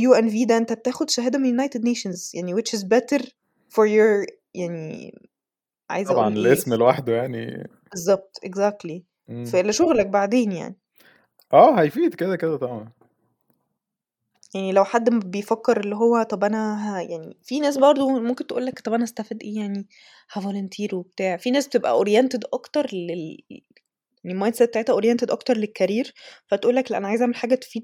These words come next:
Speaker 1: برضو شغلي، دي بتفيد شغلك يا جماعة hundred percent.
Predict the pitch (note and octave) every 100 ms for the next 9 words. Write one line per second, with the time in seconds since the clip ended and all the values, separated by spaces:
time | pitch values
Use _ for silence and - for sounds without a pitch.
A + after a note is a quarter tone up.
0 | G3 A3 B3 A3+ D#4+ - _ _ _ _
1 | - G#3+ F#3+ E3 - _ - B3+ C4 A3+
2 | - G3 G3+ G3+ F#3 F#3 F3+ F#3 G#3 G#3
3 | F#3 - E3 D#3+ _